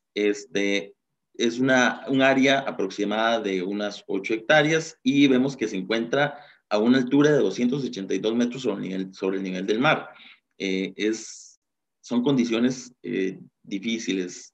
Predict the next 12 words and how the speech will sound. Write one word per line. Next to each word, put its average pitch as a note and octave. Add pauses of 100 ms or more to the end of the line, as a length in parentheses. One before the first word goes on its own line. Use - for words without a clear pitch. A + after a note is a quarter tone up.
eh, F#2 (220)
temperaturas G2
muy F#2+
elevadas, G#2 (460)
altas G#2+
precipitaciones, G#2+ (260)
es A#2+
una C3+
lechería, A2+
este, F#2
de F#2+
bajura. F2+